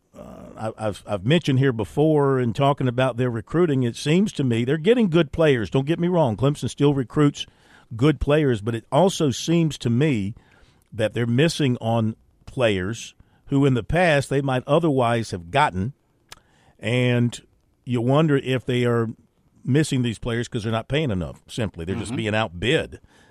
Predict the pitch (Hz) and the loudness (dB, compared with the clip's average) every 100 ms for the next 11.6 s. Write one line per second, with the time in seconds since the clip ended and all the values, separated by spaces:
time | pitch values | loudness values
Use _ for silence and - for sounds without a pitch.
0 | _ _ - 123 180 202 190 165 156 - | _ _ -6 2 4 4 4 6 4 0
1 | - 165 165 123 117 143 151 135 - _ | -2 2 2 2 0 4 4 4 -2 _
2 | _ _ _ _ _ _ 139 135 131 127 | _ _ _ _ _ _ -6 -2 0 -2
3 | 117 - - 147 - 143 127 143 135 127 | -4 -10 -4 0 0 -2 2 2 2 0
4 | 107 135 120 131 123 113 - 90 101 76 | -4 -2 0 0 -2 -6 -8 -6 -4 -4
5 | 69 _ 101 101 92 101 147 160 95 - | -10 _ -8 -4 -4 2 4 4 2 -6
6 | _ _ _ _ _ _ _ 120 131 117 | _ _ _ _ _ _ _ -2 -2 -2
7 | 117 135 113 120 143 - 113 92 92 107 | -4 0 2 2 -2 0 0 0 -2 -2
8 | 120 127 107 - - 123 - 165 110 110 | -2 0 -2 -4 -6 -4 2 2 4 2
9 | 120 90 90 95 120 110 113 120 196 - | 2 2 -2 -4 -4 -2 -2 2 2 0
10 | - _ - _ _ _ - 190 - 196 | -12 _ -20 _ _ _ -2 0 2 4
11 | 165 139 170 131 107 | 4 4 4 2 0